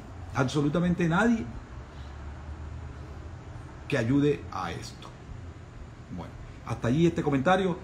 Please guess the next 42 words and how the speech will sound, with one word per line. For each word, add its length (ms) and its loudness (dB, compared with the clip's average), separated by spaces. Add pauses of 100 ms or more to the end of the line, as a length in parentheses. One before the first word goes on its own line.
(140)
y 80 2
uno 280 6
corto. 340 4 (1300)
Pensaban 680 6
que 140 6
lo 140 6
del 140 4
coronavirus 600 6 (600)
ya 120 6
había 220 8
pasado, 440 4 (640)
que 120 4
el 60 6
hecho 200 6
de 80 6
vacunarme 600 6
ya 300 6
estaba 300 4
inmortal. 680 4
Miren 340 4 (120)
todo 240 6
lo 120 4
que 60 -2
está 200 0
pasando 520 2
y 120 2
se 200 4
veía 380 4
venir. 380 4 (360)
Y 60 0 (120)
todo 320 8
esto 240 4
no 80 2
es 60 4
responsabilidad 640 4
ni 120 4
de 100 6
alcaldes 480 4
ni 100 8
de 120 6
gobernadores, 680 4
¿ah? 120 -6